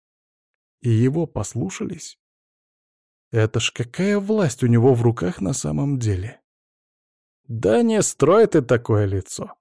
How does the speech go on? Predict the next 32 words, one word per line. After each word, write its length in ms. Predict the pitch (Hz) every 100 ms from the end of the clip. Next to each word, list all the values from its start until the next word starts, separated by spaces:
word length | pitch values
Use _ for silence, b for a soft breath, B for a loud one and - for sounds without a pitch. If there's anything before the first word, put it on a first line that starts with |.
| _
хмыкнул 520 | - 113 104 180 -
Эксара. 540 | 120 - - - - _ _ _ _ _ _
"Дата 360 | 120 156 202 160
открытия 420 | 127 170 190 147
магических 720 | 135 127 143 143 123 139 120 -
игр 320 | 180 185 165 151
плавающая. 920 | - 156 175 107 - - - - 202
Как 200 | - 180
правило, 400 | - 262 226 202
первые 440 | 127 - 202 185 151
региональные 600 | 131 135 139 170 160 -
игры 320 | 214 208 180
стартуют 460 | - 131 123 214
в 120 | - -
первые 360 | 208 220 190
выходные 500 | 135 120 127 120 170
после 320 | 113 156 -
начала 340 | 123 117 - 117
учебного 460 | 104 123 107 101
года, 340 | 107 123 - 110
но 180 | 190 285
не 140 | 208
обязательно. 720 | 110 101 95 - - - - _ _ _ _ _ _ _ _ _ -
И 80 | 269
да, 220 | 175 190
я 220 | 151 139
могу 340 | 127 127 117
влиять 480 | 185 214 120 135 165
на 80 | 156
назначение 600 | 120 104 107 - 147 147
этой 340 | - 110 - 104
даты. 460 | 113 - - -